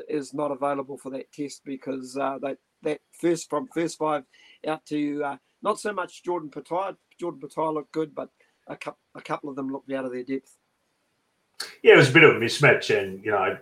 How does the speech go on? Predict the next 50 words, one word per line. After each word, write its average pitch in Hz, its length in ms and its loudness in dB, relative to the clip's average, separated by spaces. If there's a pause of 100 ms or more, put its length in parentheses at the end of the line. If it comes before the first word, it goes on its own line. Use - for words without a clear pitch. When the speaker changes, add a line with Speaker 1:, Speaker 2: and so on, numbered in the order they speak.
Speaker 2:
I 120 160 10
actually 135 240 4
felt - 200 6
sorry. 127 400 8 (140)
I 107 80 4
took - 260 2
pity 123 260 6
on 104 120 4
the 95 60 -2
Aussies 110 420 -2 (440)
because 110 340 10
they 123 140 12
were 120 220 12
just 123 200 8
lambs 123 360 8
to 131 60 -2
the 107 100 -2
slaughter. 131 600 10 (400)
Uh, 160 400 12
but 170 340 2
here's 190 200 6
the 220 80 -2
scary 196 400 6
part. 135 240 4
The 117 80 -10
All 165 320 8
Blacks, 214 260 2
for 123 100 -6
their 143 200 2
part, 98 280 2 (120)
they 120 100 2
were 139 180 6
very 123 300 2
inaccurate 131 520 0
as 95 160 -10
well. 127 240 4
You 90 60 -10
know, 110 120 -4
they 101 120 -6
made 110 240 -2
about 110 220 2
seventeen 120 480 -2
handling 120 380 -2
errors. - 240 -16
So 104 300 -4 (380)
the 110 80 0
reality 139 580 8
is, - 540 -4
if - 360 4 (340)
they 113 600 6